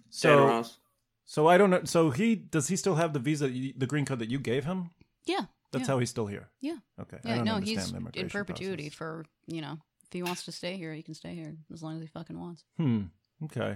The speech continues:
Speaker 3: 'Cause we went through the whole process.
Speaker 2: Did he do
Speaker 1: Yeah.
Speaker 2: anything for you? Did he, like, was he, how appreciative was he that you did
Speaker 1: Yeah.
Speaker 2: this enormous thing for him?
Speaker 1: Sounds like not that much.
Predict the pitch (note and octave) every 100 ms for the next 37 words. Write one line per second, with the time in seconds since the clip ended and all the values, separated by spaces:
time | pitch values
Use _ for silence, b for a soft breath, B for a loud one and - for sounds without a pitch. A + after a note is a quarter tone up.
0 | - F3+ F#3 F3+ E3 E3 E3 D#3 - D#3+
1 | E3 D3 D3 - F3 A#3 A#3+ F3 A3+ C#4
2 | D4 C#4+ D4 D4+ C#4 D#4+ - F3 F3 A3
3 | G3+ E3 C3+ D3 E3 D#3 F3+ F#3 F#3 F3+
4 | - - A3+ D#4 C4+ G3+ - A#3+ - C#3
5 | A#2 G#2+ - _ _ _ _ _ _ -
6 | C3+ B2+ A2+ A#2 G#2+ G2 _ _ - C3
7 | B2 C3 C3+ C#3 C3+ C3+ C3 - - D#3
8 | C#3+ C#3+ - D#3+ D#3 E3 E3 E3+ E3+ D3
9 | C#3 - C#3+ D3+ - F#2 - - D3+ C3
10 | B2+ C3+ B2+ A2+ - - B2 A2 - -